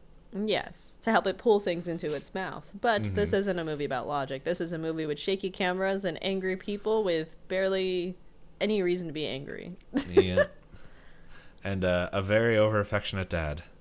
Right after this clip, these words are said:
Speaker 2: I'm watching,
Speaker 1: Uncomfortably.
Speaker 2: it's like the f-, opening scene of this,
Speaker 1: Yeah.
Speaker 2: and I'm
Speaker 1: Is
Speaker 2: like,
Speaker 1: this gonna, is I M D B gonna play the whole movie?
Speaker 2: I, I checked it. It's like the first minute.
Speaker 1: Oh, okay.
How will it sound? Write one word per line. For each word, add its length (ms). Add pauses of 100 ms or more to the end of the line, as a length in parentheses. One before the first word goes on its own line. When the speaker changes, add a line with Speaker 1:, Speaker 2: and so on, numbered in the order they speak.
(640)
Speaker 2:
I'm 120
watching, 340
Speaker 1:
Uncomfortably. 260
Speaker 2:
it's 120
like 180
the 60
f-, 200
opening 420
scene 280
of 160
this, 160
Speaker 1:
Yeah. 120
Speaker 2:
and 80
I'm 120
Speaker 1:
Is 60
Speaker 2:
like, 100
Speaker 1:
this 140
gonna, 260
is 140
I 140
M 60
D 120
B 120
gonna 140
play 140
the 120
whole 120
movie? 160
Speaker 2:
I, 300
I 40
checked 300
it. 80
It's 120
like 140
the 80
first 300
minute. 340 (500)
Speaker 1:
Oh, 180
okay. 320